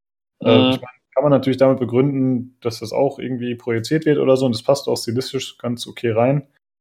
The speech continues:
Speaker 1: Aber ich hoffe, dass man da ein bisschen Optionen hat, das abzuschalten, weil das schon
Speaker 2: Das wär
Speaker 1: ziemlich
Speaker 2: schön,
Speaker 1: stark
Speaker 2: ja,
Speaker 1: aussieht.
Speaker 2: so hud-Optionen sind immer eine gute Sache.
Speaker 1: Genau, ja.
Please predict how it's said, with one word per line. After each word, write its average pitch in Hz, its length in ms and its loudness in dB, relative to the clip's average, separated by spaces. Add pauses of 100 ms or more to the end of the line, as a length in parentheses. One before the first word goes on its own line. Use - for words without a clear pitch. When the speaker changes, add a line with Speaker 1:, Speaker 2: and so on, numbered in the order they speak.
(200)
Speaker 1:
Aber 107 100 -4
ich - 80 -2
hoffe, 131 200 2
dass 113 120 0
man 110 140 2
da 110 80 4
ein 113 40 2
bisschen 113 200 0
Optionen 110 360 -2
hat, 101 140 -4
das 98 100 -4
abzuschalten, 95 480 -10
weil 95 100 -8
das 95 100 -10
schon 104 120 -12
Speaker 2:
Das 147 200 2
wär 147 80 4
Speaker 1:
ziemlich - 60 -2
Speaker 2:
schön, 135 240 2
Speaker 1:
stark 131 40 2
Speaker 2:
ja, 123 140 4
Speaker 1:
aussieht. 120 320 -2
Speaker 2:
so 120 180 -12 (600)
hud-Optionen 135 600 -8
sind 131 140 -6
immer 135 140 -4
eine 131 120 -6
gute 135 200 -4
Sache. 139 300 -6 (440)
Speaker 1:
Genau, 101 480 -10 (240)
ja. 101 200 -14